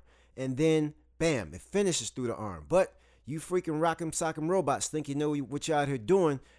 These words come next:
with your chest poked out and your big arms and your stick legs. Listen, man. I say things like they need to be said. I, people might say I'm coming across kind of brash or whatever. But listen, I've made the mistakes, man, okay? I've made the mistakes.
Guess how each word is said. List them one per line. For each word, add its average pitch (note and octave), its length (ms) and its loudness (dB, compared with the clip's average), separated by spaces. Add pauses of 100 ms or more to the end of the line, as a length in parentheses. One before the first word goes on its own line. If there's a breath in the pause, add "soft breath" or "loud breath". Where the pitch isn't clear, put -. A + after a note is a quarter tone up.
with A2 160 -10
your - 60 -10
chest - 360 0
poked C3+ 260 0
out B2+ 160 0
and B2 100 -6
your A#2+ 80 -8
big D#3 240 2
arms D3+ 360 4
and B2 120 -4
your A#2 80 -2
stick - 260 -4
legs. E3 540 0 (680)
Listen, F2+ 420 0
man. C#2 280 -16 (1400)
I E3 100 4
say E3 240 6
things B2+ 300 -2
like G#2 160 -4
they F#2+ 100 -6
need F2+ 140 -10
to C#2 60 -18
be D2+ 100 -14
said. C#2 360 -10
I, G2+ 300 -6 (240)
people A2+ 220 -2
might G#2 240 -6
say G2+ 180 -6
I'm F#2+ 180 -6
coming G2+ 300 -8
across G2 420 -6
kind G2 320 -10
of D#2 140 -14
brash F#2+ 440 -6
or E2+ 60 -8
whatever. F#2 460 -8 (320 soft breath)
But D#3 100 4
listen, F#3+ 280 10
I've E3+ 120 2
made F#3 220 4
the D#3+ 60 0
mistakes, D#3 480 0
man, F#2+ 360 -10
okay? D#3 340 0 (580)
I've D3 180 2
made D3 240 4
the A2 60 -6
mistakes. - 580 -8